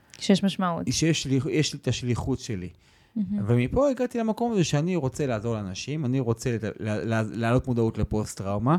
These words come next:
Speaker 1: וואו.
Speaker 2: ואני רוצה שאנשים ישמעו אותי בכל מקום אפשרי, כדי לדבר על זה ולדבר על הקשר בין אימון גופני, כושר,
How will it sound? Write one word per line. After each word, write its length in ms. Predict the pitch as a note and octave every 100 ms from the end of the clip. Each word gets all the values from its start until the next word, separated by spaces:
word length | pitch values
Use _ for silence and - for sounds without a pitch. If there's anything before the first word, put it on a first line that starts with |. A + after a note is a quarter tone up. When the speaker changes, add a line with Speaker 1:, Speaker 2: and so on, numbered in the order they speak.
| -
Speaker 1:
וואו. 320 | F#3+ E3+ F#2 - -
Speaker 2:
ואני 240 | G2+ C#3
רוצה 420 | F#3+ G3 - A3+ G#3+
שאנשים 600 | - C3+ A#2+ A2 F#3 F#3
ישמעו 400 | C3 - B2 E3+
אותי 180 | E3+ B2
בכל 220 | A#2+ C#3
מקום 260 | C3+ C#3 B2+
אפשרי, 360 | - D3+ F#3 G3
כדי 300 | A#2 B2+ C#3+ - - -
לדבר 480 | A2 A2+ G2+ F#3+ F#3
על 120 | C#3+
זה 80 | A2+
ולדבר 320 | G#2 G#2 C3 D3+
על 100 | B2
הקשר 500 | - E3+ D#3 D3 A#2
בין 280 | C3 C#3+ A#2 - _ _
אימון 280 | C#3+ D#3 F3+
גופני, 540 | E3+ - D3+ C3+ G2 G2 _ _ _
כושר, 540 | - E3 D3 - A2